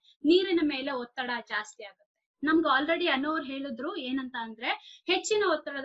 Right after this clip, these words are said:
ಕಡೆಯಿಂದ ಕಡಿಮೆ ಒತ್ತಡದ ಕಡೆಗೆ ಗಾಳಿ ಬೀಸುತ್ತೆ ಅಂತ. So ಇವಾಗ ಬೆಳಗಿನ ಸಮಯದಲ್ಲಿ ಏನಾಗುತ್ತೆ ಅಂತ ನೀರಿನ ಮೇಲೆ ಏನಾಗುತ್ತೆ ತಣ್ಣನೆಯ ಗಾಳಿ ಇರುತ್ತೆ, so ಅಲ್ಲಿ ಒತ್ತಡ ಜಾಸ್ತಿ ಇರುತ್ತೆ, ನೆಲದ ಮೇಲೆ ಒತ್ತಡ ಕಡಿಮೆ ಇರುತ್ತೆ. So ಆದ್ರಿಂದ ಏನಾಗುತ್ತೆ ಅಂತ ಅಂದ್ರೆ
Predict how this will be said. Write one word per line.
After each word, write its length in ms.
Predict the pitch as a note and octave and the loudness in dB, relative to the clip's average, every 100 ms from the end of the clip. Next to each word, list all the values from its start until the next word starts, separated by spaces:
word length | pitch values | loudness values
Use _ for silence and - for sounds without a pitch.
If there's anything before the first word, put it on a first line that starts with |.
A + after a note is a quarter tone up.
| C4 | -8
ಕಡೆಯಿಂದ 400 | B3+ A#3+ A#3 C4 G#4 G#4 | -8 -6 -6 -2 -2 0
ಕಡಿಮೆ 320 | C#4+ D#4+ E4 | -2 2 2
ಒತ್ತಡದ 420 | D4 - C4+ B3+ A#3+ | 0 -8 -8 -8 -10
ಕಡೆಗೆ 380 | A#3+ A3+ A3+ C#4 | -10 -10 -6 -6
ಗಾಳಿ 300 | D4 G#3+ A3+ | -4 -4 -4
ಬೀಸುತ್ತೆ 400 | A3 A3+ A3+ _ | -10 -14 -20 _
ಅಂತ. 220 | G#3 _ A3+ - - - | -20 _ -16 -16 -20 -12
So 320 | - E4+ E4+ | 2 4 4
ಇವಾಗ 260 | D#4 E4+ D#4 A#3+ | 2 2 0 0
ಬೆಳಗಿನ 360 | C4 D4+ A4 | -2 0 0
ಸಮಯದಲ್ಲಿ 560 | G#4+ E4+ D4+ C#4+ C#4 B3+ | 2 2 2 2 -4 -4
ಏನಾಗುತ್ತೆ 460 | C4 B3+ A3+ A3+ A3 | -4 -4 -6 -10 -12
ಅಂತ 200 | A#3 D4+ C#4+ | -8 -6 -4
ನೀರಿನ 420 | B3+ D#4 F#4+ F4 | 0 2 4 2
ಮೇಲೆ 380 | D4 B3+ C4+ C4 | 2 -2 -2 -2
ಏನಾಗುತ್ತೆ 460 | A#3+ B3 A#3 - A3+ | -2 -4 -6 -14 -14
ತಣ್ಣನೆಯ 500 | A3+ A3+ B3+ C4 B3 | -12 -8 -8 -8 -6
ಗಾಳಿ 280 | G#3+ A3 | -6 -4
ಇರುತ್ತೆ, 380 | A#3 A3 A3 C4 | -6 -10 -14 -14
so 180 | A#3+ C#4 - | -10 -4 -4
ಅಲ್ಲಿ 200 | A3+ C#4+ | -2 -4
ಒತ್ತಡ 360 | B3+ A#3+ - C4+ B3+ | -6 -8 -8 -6 -6
ಜಾಸ್ತಿ 360 | G#3+ G3+ - C4+ | -8 -16 -14 -10
ಇರುತ್ತೆ, 380 | A#3+ G#3+ - B3+ A3+ - _ - | -10 -8 -6 -6 -6 -16 _ 2
ನೆಲದ 360 | F#4 G#4 G#4 | 4 4 4
ಮೇಲೆ 200 | E4 D#4 | 4 2
ಒತ್ತಡ 380 | C#4+ B3+ - C#4 C4 A#3 - | -2 -6 -4 0 0 -2 -2
ಕಡಿಮೆ 300 | C4 C#4 B3 | 0 0 -2
ಇರುತ್ತೆ. 300 | G#3+ - G#3+ _ _ _ | -6 -14 -20 _ _ _
So 120 | - F#4 | 2 6
ಆದ್ರಿಂದ 460 | D4+ E4 G4+ F#4+ F4+ | 6 4 0 2 4
ಏನಾಗುತ್ತೆ 600 | D#4+ D#4 D#4+ C#4 C4 - | 4 4 4 2 -4 -4
ಅಂತ 240 | B3+ A#3 A#3+ | -4 -4 -4
ಅಂದ್ರೆ 340 | A3+ A3+ D4 | -4 -2 -2